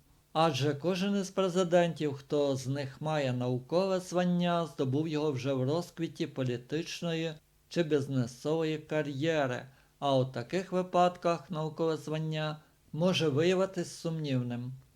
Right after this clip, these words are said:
Висновок такий. Наступний президент не обов'язково матиме наукове звання, і матиме його лише в тому випадку, якщо перед цим він встиг зробити політичну кар'єру.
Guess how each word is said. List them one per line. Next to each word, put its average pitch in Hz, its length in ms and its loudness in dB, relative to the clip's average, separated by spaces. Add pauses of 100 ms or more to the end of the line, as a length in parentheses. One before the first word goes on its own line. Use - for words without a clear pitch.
(140)
Висновок 185 600 -2
такий. 139 540 -4 (400)
Наступний 185 580 -4
президент 170 760 0
не 151 140 -4
обов'язково 180 720 -2
матиме 160 440 -2
наукове 131 540 -4
звання, 135 600 -4 (320)
і 135 100 -6
матиме 185 500 0
його 175 180 0
лише 170 300 -4
в 151 100 -6
тому 151 240 -4
випадку, 143 680 -2 (360)
якщо 135 480 -2
перед 123 420 -2
цим 180 260 0
він 185 140 0
встиг 156 580 -2
зробити 135 540 0
політичну 147 680 -6
кар'єру. 160 680 0